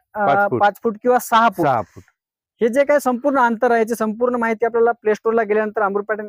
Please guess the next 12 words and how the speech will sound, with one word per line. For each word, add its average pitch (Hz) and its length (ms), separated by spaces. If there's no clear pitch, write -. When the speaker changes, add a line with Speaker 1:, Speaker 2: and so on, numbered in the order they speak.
Speaker 1:
ॲप 202 220
डाउनलोड 196 480
केल्यानंतर, 196 580
त्यामध्ये 190 340
Speaker 2:
बरोबर. 196 140
Speaker 1:
आपण 170 100
वेगवेगळ्या 202 220
प्रकारच्या 202 400
अंतराची 190 360
माहिती 190 300
दिलेली 190 380
आहे. 175 180